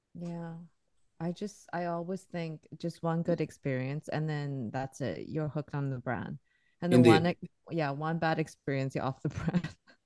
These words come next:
Speaker 2: Exactly, which, which
Speaker 1: Yeah.
Speaker 2: unfortunately is happening a lot. And
Speaker 1: Yeah.
Speaker 2: a lot of brands, once they become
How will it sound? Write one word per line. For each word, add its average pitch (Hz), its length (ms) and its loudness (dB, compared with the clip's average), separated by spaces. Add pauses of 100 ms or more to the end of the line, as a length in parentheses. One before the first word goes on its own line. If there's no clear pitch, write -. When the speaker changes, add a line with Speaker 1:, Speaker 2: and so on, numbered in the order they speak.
(580)
Speaker 2:
Exactly, 156 480 12 (100)
which, 143 460 12
which 143 200 6
Speaker 1:
Yeah. 147 60 10
Speaker 2:
unfortunately 156 540 8
is - 100 4
happening 151 380 6
a 147 80 8
lot. 113 320 4 (440)
And 123 380 8
Speaker 1:
Yeah. 123 120 6
Speaker 2:
a - 20 10
lot 123 240 12
of 135 100 6
brands, 139 340 6
once 131 280 4
they 131 120 8
become 113 720 6